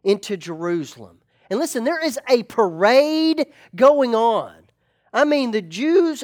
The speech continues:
are celebrating, they're dancing, they're shouting praises. And notice they have the enthusiasm.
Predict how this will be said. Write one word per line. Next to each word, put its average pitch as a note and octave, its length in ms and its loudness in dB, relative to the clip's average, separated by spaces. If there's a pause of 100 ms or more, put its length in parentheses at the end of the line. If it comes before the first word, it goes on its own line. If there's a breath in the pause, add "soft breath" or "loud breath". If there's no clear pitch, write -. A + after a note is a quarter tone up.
(120)
are A3+ 160 2
celebrating, G3+ 800 0
they're E3+ 140 -4
dancing, G#3 600 0
they're E3+ 180 -2 (180 loud breath)
shouting D4+ 580 2
praises. B3 720 -2 (240 loud breath)
And F3 160 -8
notice B3 320 -6
they D#3 140 -4
have G#3 680 -8 (400)
the D#3 140 -12
enthusiasm. C3+ 1080 -16